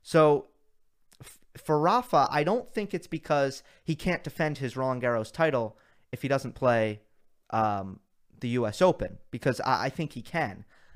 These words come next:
I, I'm just concerned about, I would just be concerned about the body.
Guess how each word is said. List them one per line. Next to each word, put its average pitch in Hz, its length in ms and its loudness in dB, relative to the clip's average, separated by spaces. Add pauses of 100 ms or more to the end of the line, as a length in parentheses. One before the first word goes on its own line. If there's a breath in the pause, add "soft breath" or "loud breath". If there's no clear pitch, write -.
(320 soft breath)
I, 131 220 0
I'm 190 240 0
just 190 240 -2
concerned 147 640 -4
about, 117 580 2 (1300)
I 165 140 4
would 175 140 -2
just 165 180 -6
be 160 100 -6
concerned 143 480 -6
about 127 240 2
the 117 60 -12
body. 117 440 0